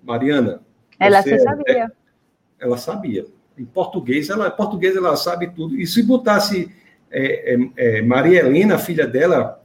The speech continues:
Speaker 1: com, tem dois, dois aninhos, ela é, você
Speaker 2: Sim.
Speaker 1: sabe, né? Você
Speaker 2: Vai fazer três, acho. Uhum.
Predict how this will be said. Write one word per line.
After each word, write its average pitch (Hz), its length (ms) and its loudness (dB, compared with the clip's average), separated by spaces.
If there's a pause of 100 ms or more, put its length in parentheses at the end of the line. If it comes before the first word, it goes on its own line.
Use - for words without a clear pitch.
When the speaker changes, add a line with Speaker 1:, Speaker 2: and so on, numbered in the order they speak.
Speaker 1:
com, 127 460 -2
tem 123 160 -6
dois, 170 240 2
dois 226 240 2
aninhos, 233 280 2
ela 262 220 -2
é, 247 460 -8 (280)
você 156 140 -8
Speaker 2:
Sim. - 60 -6
Speaker 1:
sabe, 202 260 -6
né? - 120 -10
Você 302 200 -12
Speaker 2:
Vai 226 180 2
fazer 247 420 2
três, 208 340 2
acho. 180 340 -2
Uhum. 202 400 -10